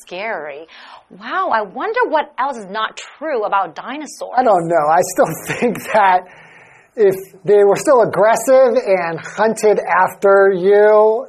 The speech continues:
Speaker 2: and they were that size, they'd still be really <laughs> scary to me.
Speaker 1: That's true.
Speaker 2: All right, well, continuing,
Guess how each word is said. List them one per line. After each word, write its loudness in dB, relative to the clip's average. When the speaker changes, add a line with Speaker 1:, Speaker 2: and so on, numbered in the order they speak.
Speaker 2:
and -4
they 4
were 4
that 4
size, 6
they'd -2
still 0
be -4
really -6
<laughs> -8
scary -2
to -12
me. -10
Speaker 1:
That's -4
true. -8
Speaker 2:
All 4
right, 2
well, 4
continuing, 2